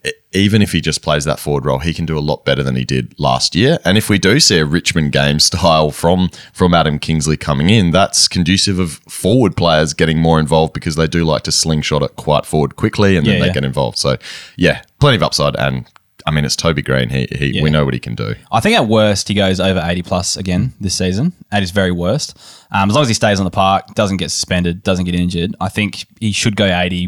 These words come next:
Speaker 2: with ease. You know, that's just Toby Green. That's what he does year after year. If he can get some midfield time, like, who knows what he could go to there. Who's your,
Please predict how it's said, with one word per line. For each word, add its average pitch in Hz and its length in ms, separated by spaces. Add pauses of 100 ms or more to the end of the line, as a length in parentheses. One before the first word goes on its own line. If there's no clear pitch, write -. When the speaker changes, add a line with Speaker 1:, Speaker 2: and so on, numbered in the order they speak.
(100)
Speaker 2:
with 92 160
ease. 87 220
You 90 60
know, 87 80
that's 90 160
just - 240
Toby 85 240
Green. 87 180
That's 80 140
what 90 100
he 85 40
does 87 220
year 87 140
after 85 240
year. 87 220 (300)
If 170 120
he 190 80
can 160 100
get 123 140
some 92 140
midfield 92 340
time, 80 300
like, 90 180
who 104 80
knows 85 240
what 85 100
he 90 40
could 90 160
go 85 140
to 90 120
there. 87 220 (340)
Who's 240 220
your, 180 80